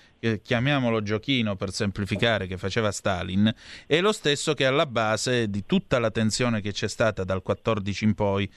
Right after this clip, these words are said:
dal duemilaquattordici in poi, sulla Crimea. Perché, eh, anche quella è tutto una set-, tutto un settore che in realtà era appunto Ucraina, poi è intervenuto, eh, più che Stalin, Khrushchev negli anni,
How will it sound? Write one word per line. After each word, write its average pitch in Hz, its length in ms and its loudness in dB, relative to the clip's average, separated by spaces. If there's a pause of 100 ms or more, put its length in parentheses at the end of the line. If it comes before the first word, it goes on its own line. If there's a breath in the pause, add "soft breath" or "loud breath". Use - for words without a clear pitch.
(200 loud breath)
dal 107 180 0
duemilaquattordici 113 1160 0
in 131 100 2
poi, 101 300 2 (260 loud breath)
sulla 117 340 0
Crimea. 95 580 -2 (520 soft breath)
Perché, 123 480 0
eh, 123 340 0
anche 135 340 -2
quella 127 400 2
è 120 320 2
tutto 139 300 -2
una 117 180 2
set-, 110 640 -2
tutto 139 260 -2
un 120 80 4
settore 135 520 0
che 107 100 -4
in 107 100 2
realtà 104 640 0 (300 loud breath)
era 123 340 0
appunto 107 840 0
Ucraina, 117 540 0
poi 107 400 -2
è 107 40 -2
intervenuto, 110 920 0 (240 loud breath)
eh, 98 760 0 (260)
più 156 180 2
che 147 120 0
Stalin, 147 540 0
Khrushchev 120 600 0
negli 107 280 2
anni, 117 420 2